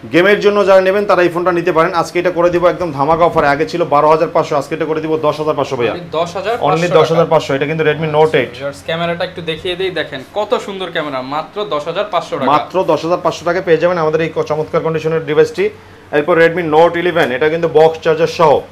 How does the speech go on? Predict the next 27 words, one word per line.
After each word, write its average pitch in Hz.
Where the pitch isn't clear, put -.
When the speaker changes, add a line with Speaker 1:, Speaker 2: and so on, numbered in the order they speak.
Speaker 1:
ছয় 151
জিবি 170
একশো 170
আঠাশ 160
জিবি 170
ভেরিয়েন্টের 160
ফোন। 139
আজকে 139
এটা 165
করে 165
দিব 165
আমরা 165
একদম 156
সুপার 160
ফ্রেশ 165
কন্ডিশনের 170
ফোন, 185
মাত্র 160
এই 160
যে 156
তেরো 156
হাজার 160
পাঁচশো। 131
ক্যামেরা 147
দেখেন 127
ভাইয়া। 123
Speaker 2:
আচ্ছা। 135